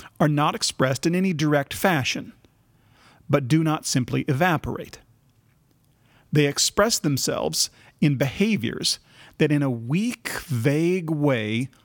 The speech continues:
offer a response to the trauma. These symptoms are, in other words, meaningful. When the client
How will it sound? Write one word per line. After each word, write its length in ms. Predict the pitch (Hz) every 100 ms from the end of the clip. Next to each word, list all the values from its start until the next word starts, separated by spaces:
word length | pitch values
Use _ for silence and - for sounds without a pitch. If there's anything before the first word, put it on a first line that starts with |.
| _ _ _ _ _
offer 440 | - 131 131 185 190
a 80 | 180
response 880 | 214 196 - 156 117 - - - - -
to 100 | 147
the 120 | 143
trauma. 500 | - 123 92 - - _ _ _ _ _ _ _ _ _ _ _ _ _ - _
These 200 | 160 160
symptoms 600 | - 285 320 - 117 110
are, 320 | 107 - -
in 140 | 151 120
other 180 | 117 110
words, 480 | 107 101 139 - - _ _ _
meaningful. 680 | - 143 151 127 107 - - - _ _ _ _ _ _ _ _ _ _ _ _ _ _ _ -
When 220 | 151 190
the 80 | 262
client 500 | - 139 110 - -